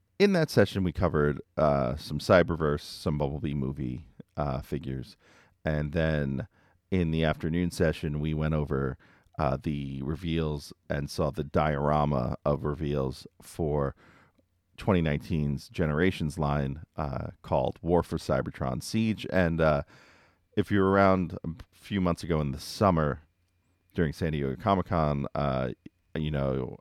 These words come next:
I had appeared on a number of podcasts and gave my views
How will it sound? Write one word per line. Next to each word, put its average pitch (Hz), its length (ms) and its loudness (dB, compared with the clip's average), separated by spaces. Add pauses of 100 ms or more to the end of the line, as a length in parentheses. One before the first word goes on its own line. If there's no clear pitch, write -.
(120)
I 67 360 -2
had 69 400 -4 (520)
appeared 101 340 0
on 85 140 4
a 80 40 0
number 80 200 0
of - 100 -6
podcasts 76 480 -2
and 71 100 -8
gave 69 160 -6
my 69 140 -4
views 65 480 -8